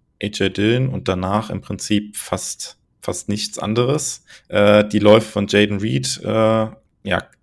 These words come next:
kann man jetzt hier beim, beim Rushing oder bei den Running Backs noch mit reinbringen natürlich. Ansonsten hatte Patrick Taylor noch vier Rushes und Jordan Love zwei. Ähm, ja, wie hat dir das Laufspiel gefallen oder die Running Backs?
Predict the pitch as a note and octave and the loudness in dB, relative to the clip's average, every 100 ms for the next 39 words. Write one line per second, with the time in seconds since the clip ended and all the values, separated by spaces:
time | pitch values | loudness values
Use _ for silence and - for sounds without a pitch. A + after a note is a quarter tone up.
0 | _ G#2 G#2 G2+ G2 - G#2 G2+ G2+ F#2+ | _ 0 0 0 -2 -2 0 2 -2 -4
1 | F#2 F#2+ G#2 - G#2 G2 G2 G2 G2 A2 | -4 0 -2 0 -2 -2 -2 -2 -2 -2
2 | G#2 G#2 G2 G2 - G#2 A#2 B2+ B2+ A#2+ | -2 -4 -6 -6 -4 -2 -2 -2 -4 -4
3 | - B2 B2+ - - - - G2 G#2 A2+ | -4 -4 -4 -8 -20 -18 -6 0 2 0
4 | - G#2+ G#2 G#2 G#2 G#2+ G#2 G#2 - A2+ | 0 0 2 2 2 0 -2 -2 2 4
5 | B2 A#2 - - B2 A2 A2 - G#2 G2 | 4 2 -4 -2 2 4 2 0 -6 -8
6 | - G2+ G2 G2 A2 - - - A2 A2+ | -2 -2 0 -2 -4 -6 -8 2 4 4
7 | A2+ - _ _ G#2 G2 F#2+ F#2 G2 C3 | 0 -10 _ _ -2 -2 -2 -4 -8 -12
8 | _ _ - F#2+ F2 G#2 G#2 G2 G2 - | _ _ -2 -2 0 -2 -2 -2 -2 -4
9 | F#2 - F#2 F2 F2 E2+ - F2 E2+ - | -6 -4 -6 -4 -6 -6 -6 -6 -6 -6
10 | F2+ F2 - _ _ F2+ F2+ - - - | -8 -8 -14 _ _ -6 -6 -10 -12 -12
11 | - | -16